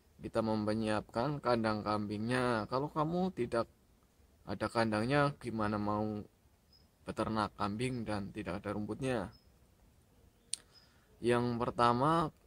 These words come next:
kandang itu, kalau kambing itu tidak ke-, boleh terkena air ya. Kalau kena se-, sering terkena air itu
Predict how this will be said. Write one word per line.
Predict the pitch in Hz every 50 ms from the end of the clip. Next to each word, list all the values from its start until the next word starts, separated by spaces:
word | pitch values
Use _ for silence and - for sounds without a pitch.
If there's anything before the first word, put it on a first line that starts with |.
| _ -
kandang | - 113 117 120 117 117 120 127 135 139 131 127 127
itu, | 113 - - 139 143 147 139 123 -
kalau | - 120 120 120 120 113 -
kambing | - 123 117 113 113 117 120 131 131 131 131 123
itu | 123 - 123 131 143 143 151 156 170 - _ _ - _ _ _ _ _ - - - - _ _ - - - - _ _ _ _ _ _ _ _ -
tidak | 139 131 127 - - - 131 110 98 - - _ _
ke-, | - 127 107 - - -
boleh | - 120 113 110 113 120 127 127 127 -
terkena | - 127 - - 117 117 120 117 117 117 120 104 - -
air | - 117 113 123 131 127 104
ya. | 110 107 101 107 113 123 135 131 - - _ - -
Kalau | 113 120 120 -
kena | - 139 131 131 123 120 92 64 - - _ _ _ - -
se-, | - - 139 - - -
sering | - - - 147 131 139 143 139
terkena | 135 135 131 - - 135 135 123 120 127 127
air | 139 151 151 147
itu | 143 139 - 151 147 143 147 - -